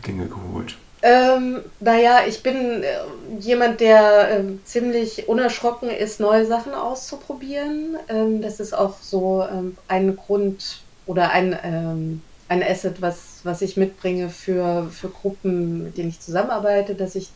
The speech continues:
Speaker 2: diese, äh, kreatives Zutrauen, äh, in Gruppen gut hervorbringen kann. Das heißt, ich hab,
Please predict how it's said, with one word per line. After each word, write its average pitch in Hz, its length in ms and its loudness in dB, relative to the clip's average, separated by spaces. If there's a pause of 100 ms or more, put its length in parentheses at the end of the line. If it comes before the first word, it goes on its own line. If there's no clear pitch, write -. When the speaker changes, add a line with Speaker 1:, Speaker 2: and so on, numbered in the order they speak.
Speaker 2:
diese, 175 480 -2 (640)
äh, 175 240 0 (240)
kreatives 185 1400 0
Zutrauen, 254 800 0 (100)
äh, 214 260 0
in 220 120 -6
Gruppen 240 400 -8
gut 233 200 -8
hervorbringen 220 640 -2
kann. 214 220 -2
Das 196 140 -2
heißt, 196 220 2
ich 196 180 -6
hab, 196 160 2